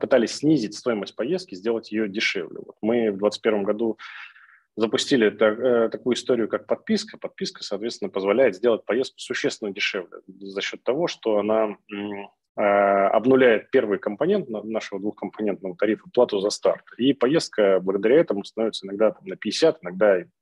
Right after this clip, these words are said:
ультракороткие поездки на семьдесят процентов дешевле могут стать.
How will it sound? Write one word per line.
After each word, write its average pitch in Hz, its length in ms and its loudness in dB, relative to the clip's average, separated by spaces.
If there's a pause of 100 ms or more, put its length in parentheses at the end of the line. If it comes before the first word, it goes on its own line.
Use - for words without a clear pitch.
ультракороткие 117 720 0
поездки 104 440 -6
на 87 100 -10
семьдесят - 320 0
процентов 104 420 -8
дешевле 92 360 -4
могут 90 260 -12
стать. - 220 -16